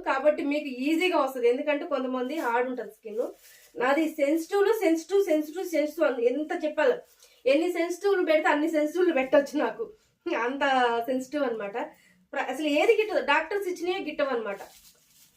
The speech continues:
కాబట్టి నేనే ధైర్యం చేసి వాడాను, నా ఫ్రెండ్స్ సజెషన్ చేశారు కాబట్టి, వాళ్ళు కేరళ వాళ్ళు, మేము ద-, మాకు తెలుసమ్మా ఇది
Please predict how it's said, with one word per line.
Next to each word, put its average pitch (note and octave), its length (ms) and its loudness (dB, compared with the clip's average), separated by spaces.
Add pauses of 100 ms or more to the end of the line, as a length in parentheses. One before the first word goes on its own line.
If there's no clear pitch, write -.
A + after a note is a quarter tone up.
(320)
కాబట్టి B3+ 380 0 (440)
నేనే D4+ 420 4
ధైర్యం D4 360 2
చేసి D4+ 280 2
వాడాను, A#3+ 520 2 (760)
నా A#3+ 100 -6
ఫ్రెండ్స్ B3 400 -2
సజెషన్ C4 440 -2
చేశారు A#3 320 2
కాబట్టి, G3+ 480 -4
వాళ్ళు A#3+ 260 0
కేరళ A#3 420 0
వాళ్ళు, G#3+ 420 -4 (480)
మేము C4+ 360 2
ద-, A#3+ 280 -2
మాకు B3 240 -2
తెలుసమ్మా B3+ 520 0
ఇది B3+ 280 2